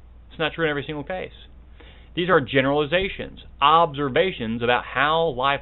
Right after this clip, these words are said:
works in most cases. And it's important for us to understand this, especially when it comes to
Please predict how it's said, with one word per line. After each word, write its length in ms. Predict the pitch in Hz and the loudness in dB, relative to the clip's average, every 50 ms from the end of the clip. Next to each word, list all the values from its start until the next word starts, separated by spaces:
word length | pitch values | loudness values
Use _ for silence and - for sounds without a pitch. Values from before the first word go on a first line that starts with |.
| - | -6
works 400 | 117 110 127 160 147 131 - - - - | -8 -2 0 2 2 2 0 -4 -10 -8
in 320 | - 170 175 180 170 165 160 | -4 -4 -2 -2 -2 -2 0
most 480 | 151 147 147 151 160 151 - - - - - - - - - - | 2 2 4 2 2 0 -6 -14 -20 -20 -20 -20 -20 -20 -20 -10
cases. 500 | - 196 202 202 - - - - - - - - - - - - - - - - | -6 -4 -4 -4 -6 -8 -14 -16 -16 -18 -20 -20 -20 -20 -20 -20 -20 -20 -16 -10
And 100 | - 127 | -8 -6
it's 80 | 120 147 | -6 -6
important 400 | 147 135 - 180 202 202 190 - | -6 -6 -4 -4 -4 -4 -4 -4
for 140 | 170 160 | -2 -2
us 80 | 143 - | -2 -2
to 80 | 135 127 | -2 -4
understand 480 | 123 127 - - - 165 185 202 165 | -4 -4 -6 -10 -12 -10 -10 -8 -8
this, 120 | 110 92 101 | -8 -8 -10
especially 500 | 104 - - 170 160 - - - 190 165 | -12 -2 0 0 0 0 -2 -6 -4 -4
when 100 | 160 151 | -4 -4
it 80 | 143 123 | -4 0
comes 280 | - 127 127 131 120 - | 0 0 0 0 -2 0
to 120 | - 117 | 0 0